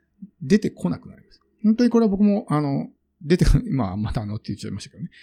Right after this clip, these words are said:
まあ、こういう感じのあのはあれだと思うんですけど、まあ、こういう自分が喋ってる時に、喋ってて、ね、言っちゃったなっていうのを何回も何回も意識してると、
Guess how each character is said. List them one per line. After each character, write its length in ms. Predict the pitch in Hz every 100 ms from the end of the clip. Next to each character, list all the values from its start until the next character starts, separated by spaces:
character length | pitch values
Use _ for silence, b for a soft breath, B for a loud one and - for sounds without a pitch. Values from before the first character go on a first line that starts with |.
| b b
ま 60 | -
あ、 20 |
こ 120 | -
う 20 | 202
い 40 |
う 20 |
感 160 | 226 262
じ 100 | 220
の 60 |
あ 60 | 175
の 100 | 180
は 160 | - -
あ 60 |
れ 140 | - -
だ 100 | -
と 80 | -
思 80 | 85
う 40 |
ん 20 |
で 20 | -
す 60 |
け 80 | 185
ど、 220 | 185 - b b b
ま 80 | -
あ、 20 |
こ 160 | 151 156
う 60 | 147
い 100 | 143
う 60 |
自 160 | - 147
分 80 | 165
が 60 |
喋 200 | 147 143
っ 20 |
て 140 | 165 -
る 100 | 151
時 80 | -
に、 140 | 185 _ _ _ _ _ _ _ _ -
喋 220 | 143 127
っ 20 |
て 140 | 123 117
て、 380 | 151 147 98 - _
ね、 220 | 139 156 -
言 100 | 123
っ 20 |
ち 120 | -
ゃ 40 | 143
っ 40 |
た 120 | 143
な 120 | 147 147
っ 80 |
て 80 | -
い 20 |
う 40 | 113
の 60 |
を 20 | 98
何 180 | 123
回 120 | 143 147
も 60 |
何 140 | 117 123
回 120 | 147
も 80 | 127
意 20 |
識 140 | -
し 60 | 117
て 80 | 123
る 80 |
と、 340 | 120 180 160